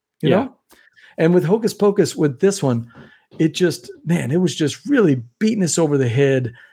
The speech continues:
Speaker 1: And I just wanted to, I really just wanted to, to, to win the game so that I could say I completed it.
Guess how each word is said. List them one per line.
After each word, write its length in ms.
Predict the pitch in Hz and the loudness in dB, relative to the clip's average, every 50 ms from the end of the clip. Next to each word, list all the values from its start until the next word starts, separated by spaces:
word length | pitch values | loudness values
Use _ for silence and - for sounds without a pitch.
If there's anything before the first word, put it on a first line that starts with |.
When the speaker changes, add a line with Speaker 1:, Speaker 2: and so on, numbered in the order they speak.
| _ - - | _ -6 -4
Speaker 1:
And 120 | 143 135 - | -4 -4 0
I 140 | - 156 185 | 0 2 2
just 300 | 180 180 196 185 - - | 2 2 0 -2 0 0
wanted 300 | 156 170 170 165 151 151 | 0 2 2 2 2 0
to, 300 | - 131 127 120 117 123 _ - | -2 -6 -6 -6 -8 -12 _ -6
I 100 | - 143 | -2 0
really 320 | 160 156 160 190 202 208 185 | 0 2 2 2 2 2 2
just 240 | 143 147 139 - | 0 -2 -6 -4
wanted 220 | - 151 151 143 127 | -4 -2 -2 -2 -2
to, 140 | - 131 123 _ _ _ - | -4 -8 -10 _ _ _ -10
to, 200 | - 135 120 110 - _ _ - | -6 -4 -4 -6 -6 _ _ -10
to 100 | - 127 | -6 -6
win 260 | 113 120 143 165 180 170 | -2 0 2 2 4 4
the 80 | 147 | 2
game 260 | 123 131 143 143 139 | 2 4 2 2 2
so 140 | 131 - - | 0 0 0
that 140 | 135 135 131 | 0 2 2
I 20 | 127 | 0
could 160 | - 127 113 | -2 -6 -4
say 140 | - - 139 | 0 0 0
I 80 | 123 | 0
completed 500 | 113 - - 101 - - 139 131 107 85 | 0 -4 -10 -8 -2 0 0 0 0 -4
it. 140 | 71 67 - | -8 -10 -12